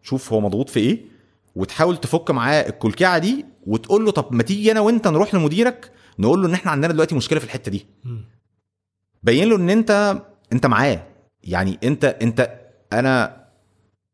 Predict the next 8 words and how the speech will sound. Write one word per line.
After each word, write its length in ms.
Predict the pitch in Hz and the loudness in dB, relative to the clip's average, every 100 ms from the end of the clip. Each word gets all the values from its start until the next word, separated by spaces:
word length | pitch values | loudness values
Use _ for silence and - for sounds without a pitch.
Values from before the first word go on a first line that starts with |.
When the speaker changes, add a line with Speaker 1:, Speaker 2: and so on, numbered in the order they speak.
| _ _ _ | _ _ _
Speaker 1:
شايف 680 | - 143 156 156 - - - | -4 2 2 0 -6 -12 -8
فعلا 260 | - 123 113 | -2 0 0
اللي 100 | 107 | -2
انت 120 | 113 | -2
بتقوله، 320 | 98 92 156 - _ - | -4 -6 -6 -10 _ -6
انت 160 | 117 110 | -2 -2
معاك 180 | 120 | -2
حق، 280 | - - - | -2 -4 -4